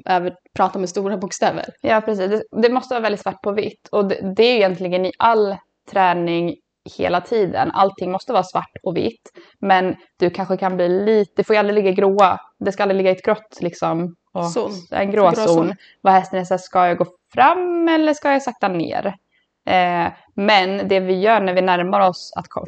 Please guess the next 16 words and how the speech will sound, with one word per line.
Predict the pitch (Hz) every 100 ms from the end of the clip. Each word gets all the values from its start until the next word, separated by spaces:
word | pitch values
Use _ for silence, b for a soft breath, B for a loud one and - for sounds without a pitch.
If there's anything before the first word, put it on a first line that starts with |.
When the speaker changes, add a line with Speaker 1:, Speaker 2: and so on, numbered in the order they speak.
| -
Speaker 2:
få |
hästen | 175 - 180
mellan | 185 202
hjälperna | 208 170 - 165 170 170
och | 165 170 165 -
samspel | 185 170 - 214 180 180 - _ -
mellan | 277 180 175
hjälperna, | 170 - - 175 - B B
det | 190
är | 185
att | 180
vi |
närmar | 180 180 185 180 185 233 262
oss | 226 -
hela | 185 175
tiden | 175 185 175 175 170